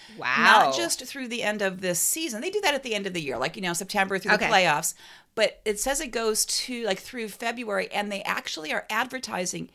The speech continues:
Speaker 2: it includes the Dominican Winter League games.
Speaker 1: Oh, that's
Speaker 2: They're
Speaker 1: so
Speaker 2: promoting that
Speaker 1: cool.
Speaker 2: as something that you can get with that, which I had not noticed before. They were, like, saying, "This is a good way,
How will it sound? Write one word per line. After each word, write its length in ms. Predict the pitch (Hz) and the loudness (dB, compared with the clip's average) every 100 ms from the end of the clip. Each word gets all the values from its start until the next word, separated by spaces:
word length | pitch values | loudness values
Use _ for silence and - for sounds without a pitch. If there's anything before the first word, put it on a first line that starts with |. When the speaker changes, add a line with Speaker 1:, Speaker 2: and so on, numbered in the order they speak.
| _ - | _ -8
Speaker 2:
it 80 | 208 | -6
includes 540 | 202 - 233 220 - | -8 -8 -6 -6 -10
the 120 | - | -10
Dominican 520 | 190 190 185 185 190 | -6 -4 -4 -6 -6
Winter 200 | 175 180 | -6 -8
League 160 | 156 147 | -8 -10
games. 320 | - - - 240 | -10 -10 -6 -4
Speaker 1:
Oh, 160 | 202 | -2
that's 200 | 156 147 | -4 -2
Speaker 2:
They're 140 | 233 220 | 2 2
Speaker 1:
so 120 | 165 | 2
Speaker 2:
promoting 580 | 240 220 220 247 247 330 | 0 0 0 0 0 2
that 220 | 156 - | 2 0
Speaker 1:
cool. 80 | 170 | 0
Speaker 2:
as 120 | - | -2
something 280 | 160 160 160 | -2 -4 -10
that 120 | - | -12
you 80 | 156 | -12
can 160 | 170 | -6
get 180 | 160 139 | -4 -4
with 120 | 165 | -4
that, 180 | 156 - | -4 -4
which 260 | 170 - - | -6 -8 -4
I 140 | 196 208 | 0 2
had 240 | 233 247 | 2 -2
not 180 | 247 220 | 0 0
noticed 460 | 208 330 403 - - | 0 0 -2 -2 -6
before. 320 | 165 185 170 | -6 0 2
They 160 | 185 | 4
were, 100 | 190 | 4
like, 160 | 165 165 | 4 2
saying, 260 | - 185 - - - | -2 -6 -6 -10 4
"This 200 | 226 240 | 4 4
is 100 | 233 | 0
a 60 | |
good 180 | 190 226 | 2 2
way, 240 | 202 214 | 4 0